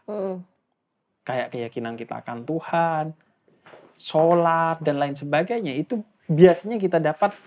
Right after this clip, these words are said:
Speaker 2: delapan puluh persen dari masa kecil kita, dari orang tua kita. Dan itu yang nggak bisa dibantah. Walaupun dunia udah maju, walaupun
Speaker 1: Iya, iya, iya,
Speaker 2: eh,
Speaker 1: iya.
Speaker 2: hal-hal yang sifatnya logis bikin kita ragu terhadap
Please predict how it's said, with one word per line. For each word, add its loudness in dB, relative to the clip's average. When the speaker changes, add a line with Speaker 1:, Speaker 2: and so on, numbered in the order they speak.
Speaker 2:
delapan 2
puluh -2
persen -4
dari 0
masa -4
kecil -10
kita, -6
dari 0
orang -6
tua -6
kita. -6
Dan -4
itu 0
yang 4
nggak 0
bisa 0
dibantah. -2
Walaupun 6
dunia 2
udah 4
maju, 2
walaupun 2
Speaker 1:
Iya, 8
iya, -
iya, 0
Speaker 2:
eh, 8
Speaker 1:
iya. 10
Speaker 2:
hal-hal 4
yang -6
sifatnya -4
logis 2
bikin -4
kita -2
ragu 0
terhadap -2